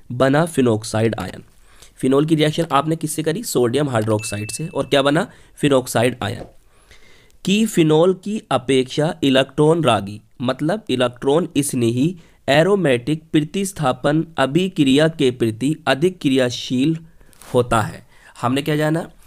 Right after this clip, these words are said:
कि फिनॉल की सोडियम हाइड्रोक्साइड के साथ जब reaction करी तो फिनॉक्साइड आयन बना, और जो फिनॉक्साइड आयन होता है वो फिनॉल की अपेक्षा इलेक्ट्रॉन रागी, मतलब इलेक्ट्रॉन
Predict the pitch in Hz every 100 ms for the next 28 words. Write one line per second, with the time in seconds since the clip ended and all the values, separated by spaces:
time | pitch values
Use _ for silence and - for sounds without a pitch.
0 | - - 202 208 - 131 131 147 160 196
1 | 202 - 139 135 160 151 123 123 120 -
2 | 120 120 123 127 123 120 101 104 120 131
3 | 151 226 - _ _ - - 185 220 277
4 | - - - _ _ _ - _ - -
5 | - 139 135 127 120 117 117 131 139 147
6 | 170 220 - 160 185 135 131 127 143 160
7 | 185 151 160 165 117 123 131 113 110 147
8 | - _ 185 214 - 147 139 135 170 208
9 | 196 202 - 123 120 110 107 - 107 120
10 | - _ - 139 139 151 - 160 160 190
11 | 156 117 101 98 95 _ - 135 139 175
12 | 196 - 123 123 - 143 180